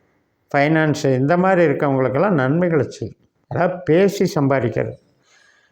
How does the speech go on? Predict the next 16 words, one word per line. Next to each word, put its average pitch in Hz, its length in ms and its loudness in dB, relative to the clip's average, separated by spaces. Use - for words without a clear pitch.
இது 143 260 2
சார்ந்த 185 460 2
வகையில் 151 420 2
இருக்கவங்களுக்கு, 131 640 -2
குழந்தைகள் 165 600 2
நல 135 300 2
அமைப்புல 131 440 0
இருக்கிறவங்க, 120 640 -2
கவர்மெண்ட்ல 143 680 0
பேங்கிங் 143 500 -2
செக்டர்ல 123 440 -2
இருக்கவங்க, 117 440 -2
இதெல்லாம் 147 420 0
வந்து 156 260 -2
மூளை 175 320 0
உழைப்பு. 131 440 -2